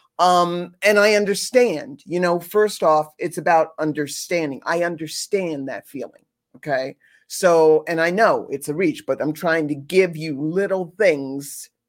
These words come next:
that you can do. Um, so like attracts like. That's the law of attraction.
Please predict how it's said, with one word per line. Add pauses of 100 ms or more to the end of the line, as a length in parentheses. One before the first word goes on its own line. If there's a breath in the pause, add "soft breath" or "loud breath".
(140)
that
you
can
do. (720 soft breath)
Um,
so (400)
like
attracts
like. (160)
That's
the
law
of
attraction.